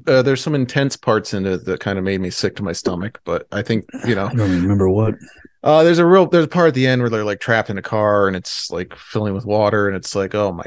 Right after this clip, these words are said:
Speaker 1: God." I mean, I, uh, obviously
Speaker 2: Hmm.
Speaker 1: well directed if that had an impact on me. Uh,
Speaker 2: Yeah.
Speaker 1: it also came out, I think, very,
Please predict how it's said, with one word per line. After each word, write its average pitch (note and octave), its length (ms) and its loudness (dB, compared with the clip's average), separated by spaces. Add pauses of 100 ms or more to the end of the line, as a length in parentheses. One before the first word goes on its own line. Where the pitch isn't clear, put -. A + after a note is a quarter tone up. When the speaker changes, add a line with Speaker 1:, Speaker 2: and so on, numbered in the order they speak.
Speaker 1:
God." F#2 280 -2
I B2+ 100 2
mean, C#3+ 160 4
I, B2+ 240 2
uh, B2 260 -2
obviously A#2+ 440 0
Speaker 2:
Hmm. F#2+ 120 -8
Speaker 1:
well G#2 200 2
directed G2 480 -4
if - 80 -12
that F#2+ 260 -2
had G2 220 -6
an D#2 100 -12
impact G2 540 -6
on D#2+ 160 -8
me. E2+ 240 -10 (100)
Uh, F#2+ 280 -10 (100)
Speaker 2:
Yeah. F#2+ 260 0
Speaker 1:
it - 60 2
also D#3+ 240 2
came G3 200 2
out, E3+ 200 2
I B2 60 -2
think, C3 220 -2
very, B2 480 0